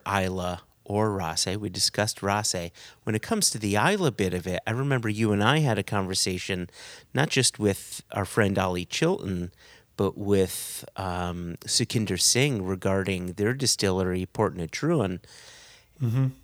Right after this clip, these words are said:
Speaker 1: And the only way that they were able to get the planning over the line and improved is something they wanted to do anyway, which was to build housing for the workers, to put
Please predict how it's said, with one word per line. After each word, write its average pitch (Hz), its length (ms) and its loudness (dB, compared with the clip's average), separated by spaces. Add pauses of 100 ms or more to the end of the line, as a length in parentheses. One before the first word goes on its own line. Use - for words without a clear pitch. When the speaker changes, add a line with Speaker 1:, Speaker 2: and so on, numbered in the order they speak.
(240)
Speaker 1:
And 113 200 4
the 110 200 -2 (140)
only 147 420 4
way 117 340 6
that 107 220 -2
they 104 140 4
were 101 200 0
able 107 300 0
to 101 80 -6
get 90 300 -4
the - 60 -6
planning 98 840 -2 (520)
over 110 360 4
the 98 160 -2
line 92 580 0 (120)
and 92 120 -4
improved 98 840 -2
is 104 100 2
something 127 360 2
they 101 140 2
wanted 104 380 0
to 101 100 -6
do 90 340 -2
anyway, 90 640 2 (400)
which - 280 -2
was 98 260 4
to 107 100 -2
build 107 460 2
housing 98 800 -2 (360)
for 92 420 -2
the 87 120 -4
workers, 85 600 -4
to 98 100 -6
put - 340 0